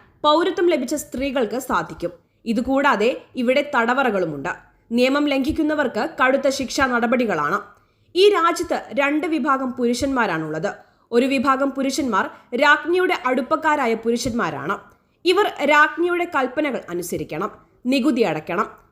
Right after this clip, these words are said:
ഇവർക്ക് സ്വതന്ത്രമായി യാത്ര ചെയ്യാനുള്ള അധികാരമുണ്ട്. സ്വത്തുവകകൾ സമ്പാദിക്കുവാനും സംരംഭങ്ങൾ തുടങ്ങുവാനും ഇവർക്ക് സാധിക്കും. പ്രത്യുത്പാദനത്തിനായി ശാരീരിക ബന്ധത്തിൽ ഏർപ്പെടുവാനുള്ള സ്വാതന്ത്ര്യവും ഇവർക്കാണുള്ളത്.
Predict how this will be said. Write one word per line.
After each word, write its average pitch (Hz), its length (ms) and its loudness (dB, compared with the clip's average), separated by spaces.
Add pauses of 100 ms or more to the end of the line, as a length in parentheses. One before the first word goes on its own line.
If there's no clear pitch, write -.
(160)
ഇവർക്ക് 247 340 0
സ്വതന്ത്രമായി 277 640 0
യാത്ര 240 340 0
ചെയ്യാനുള്ള 269 480 -2 (120)
അധികാരമുണ്ട്. 196 640 -2 (400)
സ്വത്തുവകകൾ 359 680 2
സമ്പാദിക്കുവാനും 269 920 0
സംരംഭങ്ങൾ 269 580 0 (120)
തുടങ്ങുവാനും 240 580 0
ഇവർക്ക് 208 300 -2
സാധിക്കും. 147 460 -6 (460)
പ്രത്യുത്പാദനത്തിനായി 359 960 2
ശാരീരിക 294 480 0
ബന്ധത്തിൽ 277 400 0
ഏർപ്പെടുവാനുള്ള 254 640 0
സ്വാതന്ത്ര്യവും 233 680 -2
ഇവർക്കാണുള്ളത്. 185 720 -4